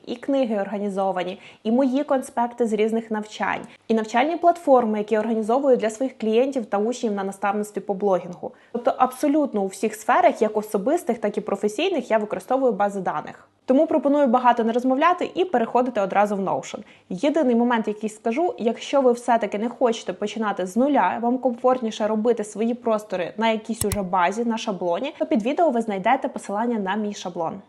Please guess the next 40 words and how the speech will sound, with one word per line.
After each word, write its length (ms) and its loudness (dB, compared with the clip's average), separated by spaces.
Переходимо 520 -4
з 60 -18
вами 340 -12
в 40 -14
Notion 460 -14
і 80 -16
будемо 340 -10
з 60 -14
вами 220 -10
сьогодні 440 -10
повторювати 800 -10
дві 240 -14
таблиці. 600 -14
Знову 240 -10
ж 80 -18
таки, 160 -14
рекомендую 560 -12
повторювати 580 -14
все 180 -16
крок 360 -12
за 120 -14
кроком 420 -14
зі 120 -16
мною. 360 -12
Якщо 300 -8
ви 100 -8
зробите 580 -12
першу 300 -10
і 40 -14
другу 260 -14
таблицю, 560 -12
ви 220 -6
зможете 380 -10
реалізувати 600 -14
практично 560 -14
все, 260 -18
що 160 -18
вам 200 -14
буде 180 -14
потрібно. 520 -18